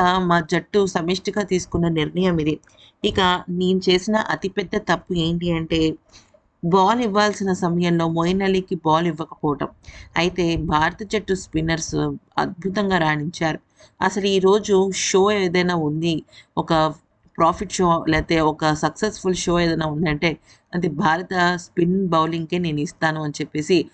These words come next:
జోస్ బట్లర్ వాళ్ళ వైఫల్యం కన్నా కూడా భారత జట్టు నైపుణ్యం గురించి చెప్పాడు. అంతేకాకుండా ఈసారి మేమందరం సమిష్టిగా రాణించాం,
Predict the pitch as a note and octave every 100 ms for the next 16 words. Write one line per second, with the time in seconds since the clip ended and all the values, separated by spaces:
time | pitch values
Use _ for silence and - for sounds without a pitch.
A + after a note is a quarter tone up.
0 | - _ - F3 F3 F3+ F3 F3+ F3 F3
1 | D3+ C3+ D3 D#3 F3 D#3 D3+ D#3+ F#3+ F3+
2 | F3 D#3+ D#3+ D3+ - D#3+ F3+ - D3+ D#3
3 | - - E3 - F3 - _ - _ F3+
4 | E3+ F#3 A3 G#3+ G#3 F3 E3 D#3+ E3 D#3+
5 | D#3 D3 D3 - _ - - D#3+ F3+ F3
6 | D#3+ E3 D#3+ E3+ D#3 - _ - F3+ F3+
7 | F#3+ F3+ G3 F#3+ F3 D#3 D#3+ F3+ G3 F3+
8 | D3+ E3+ - F3 F3 E3 E3 D#3+ D#3+